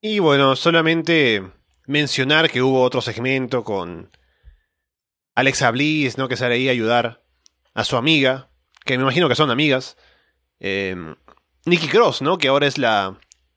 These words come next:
la estrellita de Boca, ¿no? Que sale ahí a, a pelear con su traje.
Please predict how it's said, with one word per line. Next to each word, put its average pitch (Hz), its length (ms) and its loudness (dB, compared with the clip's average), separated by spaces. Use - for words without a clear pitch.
la 113 340 0
estrellita 131 440 0
de 117 100 2
Boca, 143 340 2
¿no? 123 240 -6
Que - 80 -6
sale 135 220 0
ahí 131 180 0
a, 110 240 2
a 98 60 -6
pelear 120 400 0
con 104 160 -8
su - 100 -12
traje. 123 460 -4